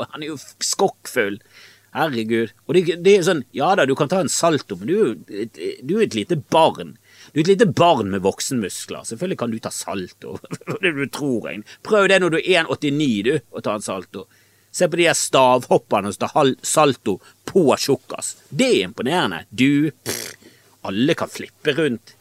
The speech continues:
som en galning når de er så lav. Og det er hockeyhåret ditt. Åh, alt var irriterende med Mini. Så jeg ble litt provosert av at, eh, eh, min samboer liksom tror hun har oppfunnet hatet mot Mini. Men sånn, jeg har hatet Mini siden du var født.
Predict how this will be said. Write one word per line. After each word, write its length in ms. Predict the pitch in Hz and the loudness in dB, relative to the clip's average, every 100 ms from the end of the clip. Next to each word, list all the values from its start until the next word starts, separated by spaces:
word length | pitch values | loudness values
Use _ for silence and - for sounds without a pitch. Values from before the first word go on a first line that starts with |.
| _ | _
som 180 | - 113 | -6 -4
en 220 | 107 110 | -4 -2
galning 640 | 117 107 110 127 117 82 92 | 0 0 0 -2 -4 -6 -12
når 140 | 95 | -10
de 60 | 95 | -8
er 40 | - | -6
så 220 | - 101 | -2 -2
lav. 240 | 87 65 - _ _ _ _ | -4 -8 -12 _ _ _ _
Og 80 | 110 | -8
det 40 | |
er 120 | 107 - | -2 -2
hockeyhåret 680 | - _ 98 87 85 87 | -2 _ -10 -8 -8 -14
ditt. 120 | - - | -10 0
Åh, 220 | 113 127 - | 2 2 4
alt 360 | 220 107 - - | 4 4 -4 -12
var 120 | 87 | -10
irriterende 360 | 90 95 87 87 | -10 -12 -12 -12
med 80 | 90 | -12
Mini. 320 | 87 85 73 _ _ _ _ | -14 -16 -20 _ _ _ _
Så 100 | - | 0
jeg 60 | 180 | 4
ble 140 | 285 | 4
litt 120 | 247 | 4
provosert 680 | - 196 160 - 233 123 - | 2 2 4 4 4 2 -2
av 60 | 113 | -4
at, 120 | 107 113 | -4 -2
eh, 400 | 117 95 90 117 | -2 -2 -4 -4
eh, 760 | - - 123 98 104 113 135 156 | -6 -4 -2 -2 -2 -2 -4 -2
min 160 | 180 139 | 0 0
samboer 540 | - 120 135 160 131 | 0 -2 0 0 0
liksom 240 | 110 131 104 _ - | 2 -2 -2 _ -6
tror 180 | 143 131 | -2 -2
hun 80 | |
har 100 | - 143 | 0 -2
oppfunnet 460 | - - 95 - | -2 -10 -10 -2
hatet 280 | 110 117 104 | 0 0 -4
mot 120 | 90 | -10
Mini. 360 | 104 107 110 78 | -6 -6 -6 -8
Men 120 | 82 | -12
sånn, 140 | - - | -8 0
jeg 80 | 196 | 2
har 120 | 90 | 2
hatet 320 | 98 101 151 | -2 -4 -4
Mini 420 | 190 214 214 214 175 - _ | -2 -2 -2 -4 -6 -10 _
siden 320 | 226 233 240 | -6 -4 -2
du 100 | 262 | 2
var 120 | 254 - | 2 2
født. 460 | 214 - _ - | 0 0 _ -20